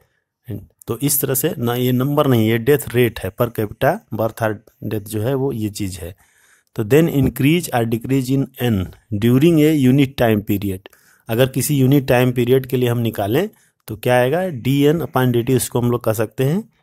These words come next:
एक यूनिट टाइम का ये रेट है, इंक्रीज या डिक्रीज है। तो उसके लिए हम लोग बर्थ और डेथ रेट B minus D into N, B minus D को हम लोग R भी कहते हैं। तो जो हमारा यहाँ पे इक्वेशन डेराइव होगा वो क्या होगा, डी एन upon डी टी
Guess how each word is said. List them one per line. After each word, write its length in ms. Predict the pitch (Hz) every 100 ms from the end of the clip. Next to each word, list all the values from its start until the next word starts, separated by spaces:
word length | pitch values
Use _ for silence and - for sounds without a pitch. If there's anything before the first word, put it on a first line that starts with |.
| _
एक 260 | - 143 139
यूनिट 400 | 151 147 147 127
टाइम 260 | 131 120
का 120 | 117 110
ये 180 | 110
रेट 280 | 104 104 101
है, 240 | - 160 - _ _ _ _ _ 117
इंक्रीज 380 | 127 117 117
या 80 | 113
डिक्रीज 480 | 113 110 113 113 107
है। 120 | 156
तो 140 | 185 -
उसके 300 | 120 - 143
लिए 140 | 135
हम 120 | 131 131
लोग 240 | 170 254 - - -
बर्थ 360 | 104 117 156 -
और 120 | 131
डेथ 160 | 120 117
रेट 300 | 107 90 -
B 240 | 101 117 135
minus 420 | 123 120 127 104 123
D 140 | 208 240 _ _ _ 123
into 320 | 123 120 151 -
N, 240 | 117 98 87 - -
B 80 | 113
minus 420 | 131 131 139 123
D 100 | 127
को 120 | 135
हम 140 | 123 120
लोग 220 | 170 247 -
R 140 | 120
भी 140 | 107 101
कहते 240 | 98 -
हैं। 140 | 92 98 _ _ -
तो 60 |
जो 140 | 131 151
हमारा 300 | 139 143 147
यहाँ 160 | 143
पे 100 | 143
इक्वेशन 500 | - - 127 117 143
डेराइव 360 | 127 117 120 110
होगा 380 | 107 127 220 - _ _ _ - -
वो 120 | 113
क्या 180 | 110 131
होगा, 220 | 127 160
डी 360 | 151 110 131 139
एन 140 | 135
upon 260 | 131 135 127
डी 120 | 117
टी 320 | 117 196 269